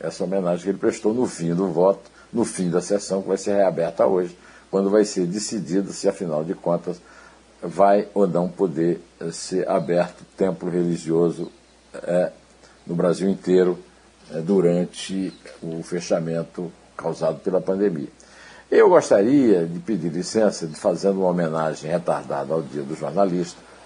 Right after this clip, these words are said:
Aqui nós estamos cheios de jornalistas aqui, espalhados aqui pela produção desse jornal, de ler o trecho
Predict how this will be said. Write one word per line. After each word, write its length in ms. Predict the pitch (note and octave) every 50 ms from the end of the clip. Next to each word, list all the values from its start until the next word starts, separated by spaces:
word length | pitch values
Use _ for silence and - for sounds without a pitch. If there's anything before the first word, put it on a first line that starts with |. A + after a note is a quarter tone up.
| - - - -
Aqui 220 | D#2 - - F2
nós 160 | E2 E2 D#2
estamos 260 | - - D#2 D2+ D2
cheios 180 | - - G2 E2+
de 60 | D2
jornalistas 540 | D#2 D#2+ D2+ C#2+ C#2 C2+ D2 D2 - - C2+ -
aqui, 140 | - D2+ D2
espalhados 580 | - - - - C2 B1+ C2 C#2 C#2 A1+ A#1
aqui 180 | A#1+ - C#2 C#2
pela 280 | C2+ C2+ A#1+ A#1 B1+ - - - - - - - -
produção 420 | - D#2 D2+ C#2+ C#2+ - - C#2+ C#2
desse 200 | C2+ D2 D#2 -
jornal, 420 | G#2 A#2+ A#2+ G#2+ F2 F#2 F#2+ - - - - - - - -
de 100 | - F3
ler 160 | D3+ D3+ E3
o 80 | D3+
trecho 640 | - - - B2+ B2 D3 D3 B2+ - - - - -